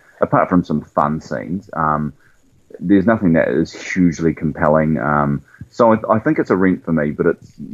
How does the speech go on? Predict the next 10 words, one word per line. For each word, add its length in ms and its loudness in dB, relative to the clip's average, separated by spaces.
it, 180 4
it, 140 4
it 160 4
is 180 4
still 180 2
a 60 6
really 220 4
good 160 0
episode. 520 -4
Um, 500 0